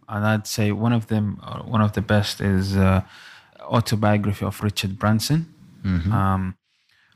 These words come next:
Speaker 1: founder of Virgin. Uh, the book is called Losing My Virginity. It's one of the best books. You heard of it?
Speaker 2: I heard and I read about it.
Speaker 1: Wow.
Speaker 2: Yeah.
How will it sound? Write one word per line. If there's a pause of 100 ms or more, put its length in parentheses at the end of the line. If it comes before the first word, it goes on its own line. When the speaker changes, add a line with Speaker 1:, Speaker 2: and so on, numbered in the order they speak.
Speaker 1:
founder
of (100)
Virgin. (420)
Uh,
the
book
is
called
Losing
My
Virginity. (140)
It's
one
of
the
best
books. (580)
You
heard
of
it? (160)
Speaker 2:
I
heard
and
I
read
about
it.
Speaker 1:
Wow.
Speaker 2:
Yeah.